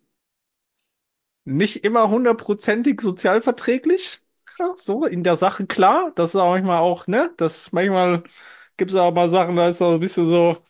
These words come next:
okay, äh, wir dachten, wir sind eine Familie. Äh, <laughs> so.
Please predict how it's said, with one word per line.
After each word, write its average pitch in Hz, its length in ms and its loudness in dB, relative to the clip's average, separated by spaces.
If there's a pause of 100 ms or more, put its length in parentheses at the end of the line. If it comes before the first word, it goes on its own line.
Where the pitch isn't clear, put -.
(600)
okay, 117 640 -2 (360)
äh, 123 60 -10
wir 120 680 -2
dachten, 147 260 -2
wir 135 100 0
sind 139 140 0
eine 143 120 -2
Familie. 170 560 0 (400)
Äh, 143 360 2 (640)
<laughs> - 800 0
so. 339 360 0